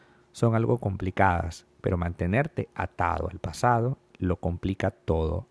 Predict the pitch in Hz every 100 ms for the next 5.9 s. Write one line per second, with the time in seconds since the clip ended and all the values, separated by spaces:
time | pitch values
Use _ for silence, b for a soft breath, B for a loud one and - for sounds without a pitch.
0 | _ - 78 78 90 131 - - b b
1 | b b b - - 107 104 101 104 175
2 | - - 92 90 98 - 82 - 101 95
3 | 98 _ - 85 85 85 95 113 127 151
4 | _ b b b b - 90 - 87 92
5 | 101 - - - - 139 92 95